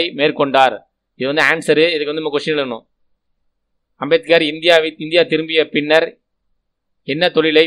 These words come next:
மேற்கொண்டார் அப்படின்னு எழுதலாம். அமெரி-, அம்பேத்கர் இந்தியா திரும்பிய பின் என்ன செய்தார் அப்படின்னு எழுதலாம். பதினெட்டாவது கொஸ்டின்,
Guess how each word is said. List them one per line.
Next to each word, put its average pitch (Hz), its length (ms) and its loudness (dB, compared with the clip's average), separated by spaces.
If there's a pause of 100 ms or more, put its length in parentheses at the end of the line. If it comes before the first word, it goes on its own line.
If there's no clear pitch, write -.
மேற்கொண்டார் 139 460 0 (220)
அப்படின்னு 135 300 -4
எழுதலாம். 135 340 0 (600)
அமெரி-, 151 220 0 (100)
அம்பேத்கர் 160 520 0
இந்தியா 160 200 0 (100)
திரும்பிய 160 320 0
பின் 156 200 -4
என்ன 151 180 0
செய்தார் 127 260 0 (140)
அப்படின்னு 131 240 -4
எழுதலாம். 113 300 -4 (1040)
பதினெட்டாவது 156 340 2
கொஸ்டின், 123 260 -8